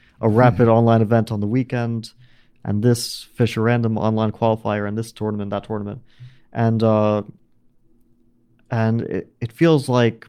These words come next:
Speaker 1: players don't put all their, you know, eggs in, in one basket. They don't, like, think, "This is the tournament where I have to perform super well." They think, "Well, I, I just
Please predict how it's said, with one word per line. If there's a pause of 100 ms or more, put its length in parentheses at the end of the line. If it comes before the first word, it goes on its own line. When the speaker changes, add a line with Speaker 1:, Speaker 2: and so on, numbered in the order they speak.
(100)
Speaker 1:
players
don't
put
all
their, (600)
you
know,
eggs
in,
in
one
basket.
They
don't,
like,
think,
"This
is
the
tournament
where
I
have
to
perform
super
well."
They
think, (420)
"Well,
I,
I
just